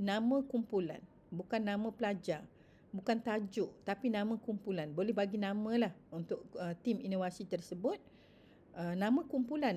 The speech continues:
eh. Ah, dan yang ni adalah nama produk inovasi. Okey, berbeza. Yang ni nama kumpulan, yang ni nama produk.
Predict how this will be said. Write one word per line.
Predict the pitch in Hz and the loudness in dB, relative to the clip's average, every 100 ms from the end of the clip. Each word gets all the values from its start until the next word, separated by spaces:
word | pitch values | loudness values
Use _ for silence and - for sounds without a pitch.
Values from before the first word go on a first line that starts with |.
| 202 | 0
eh. | 349 - - - | -2 -6 -20 -10
Ah, | 165 | -6
dan | 170 196 269 254 | -2 2 4 4
yang | 208 208 | 4 2
ni | 233 240 | 2 0
adalah | 214 190 202 185 | 0 -2 -2 0
nama | 196 220 226 220 | 0 2 0 -2
produk | - 196 196 190 | 0 0 2 -2
inovasi. | - 175 160 135 - - - - - - - - | -2 -4 -2 -4 -8 -18 -20 -20 -20 -20 -20 -12
Okey, | - | -6
berbeza. | 160 170 180 180 160 135 - - - - 180 | -2 0 0 0 -2 -4 -10 -20 -20 -8 0
Yang | |
ni | 220 | 2
nama | 262 202 208 | 4 4 0
kumpulan, | 220 196 202 226 330 | -2 -2 0 0 0
yang | 359 170 175 | 0 0 0
ni | |
nama | 226 180 185 | -2 -2 -4
produk. | 180 160 160 | -2 -4 -4